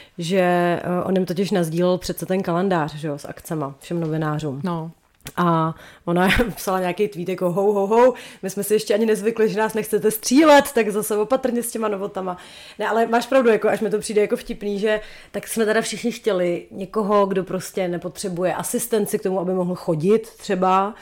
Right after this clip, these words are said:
Speaker 2: Mm.
Speaker 1: kdo bude prostě se nějak smysluplně vyjadřovat a neposílat každýho do prdele. A když to ten člověk potom skutečně dělá, tak je to už zase moc.
Speaker 2: Ano.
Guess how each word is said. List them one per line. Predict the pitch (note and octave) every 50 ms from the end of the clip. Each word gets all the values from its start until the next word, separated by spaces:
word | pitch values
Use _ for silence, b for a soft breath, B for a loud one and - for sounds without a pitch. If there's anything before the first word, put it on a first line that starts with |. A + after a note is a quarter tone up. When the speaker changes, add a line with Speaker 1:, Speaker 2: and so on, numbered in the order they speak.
| G#3 G3
Speaker 2:
Mm. | G3 F#3+ G3 G3+
Speaker 1:
kdo | G3+ F#3+ F#3+ F#3
bude | F3 G3 F#3+ G3
prostě | F#3+ F#3+ F#3 F#3 - - - - G3+ F#3+ F#3+ F#3+ F#3 F3+ E3+ -
se | F3 - - G3+ F#3+ F#3+ -
nějak | F3 F#3 F#3 F#3 F#3
smysluplně | - F#3 E3 - F#3 - F3+ F#3 G3 F#3+
vyjadřovat | E3+ F3+ F3+ F3 F3 F3 - F#3+ F3 E3+ F3+ F3+
a | - F3
neposílat | F3+ D#3+ F3+ F3 - G3 F3+ -
každýho | - F3 E3+ F#3 G3 G3+
do | G3+
prdele. | G3 - F#3 F3 F3 F3 D#3 C3 B2 C3+ D#3+ G3+ B B B B B
A | B -
když | F#3 F3+
to | F#3 G3
ten | F#3 F#3+
člověk | F#3 - F#3 F3+
potom | F3+ F3+ F3 G3
skutečně | F#3 - E3 F#3 F3+ - G#3 F#3+
dělá, | F3 F3+ F3 F3 F3+
tak | F3+ F#3 - - -
je | F3
to | - G3 - - -
už | F3+ E3+
zase | D#3 F3 E3+ - G#3+
moc. | F#3+ C3+ D3 - - - - - - - -
Speaker 2:
Ano. | F#3+ F3+ E3 C#3+ C#3+